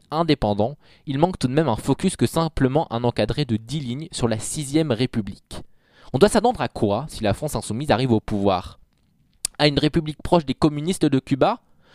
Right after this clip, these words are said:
Ou à celle de l'alliance de gauche du Chili ? Quoi ? Mais, mais il y a une candidate qui s'appelle Marine Présidente ? Je croyais qu'on avait encore le choix entre de l'extrême droite et sa finaliste malheureuse de deux mille dix-sept, Marine Le Pen.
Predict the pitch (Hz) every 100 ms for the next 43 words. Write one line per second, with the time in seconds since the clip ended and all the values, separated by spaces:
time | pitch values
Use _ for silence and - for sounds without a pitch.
0 | - 135 143 147 202 151 127 139 139 165
1 | 160 117 113 143 185 - 110 165 - 110
2 | 95 - - _ _ _ _ _ - -
3 | - 214 196 151 - _ _ _ _ -
4 | 135 139 131 117 180 143 165 - - 113
5 | 110 127 131 202 - 104 104 120 135 185
6 | 262 - - - - 139 196 220 175 131
7 | 131 147 220 165 - 208 143 117 131 -
8 | - 151 127 160 - - - 123 151 170
9 | 160 147 - 127 143 131 170 120 127 147
10 | 127 117 180 - 127 143 151 123 - 101
11 | 80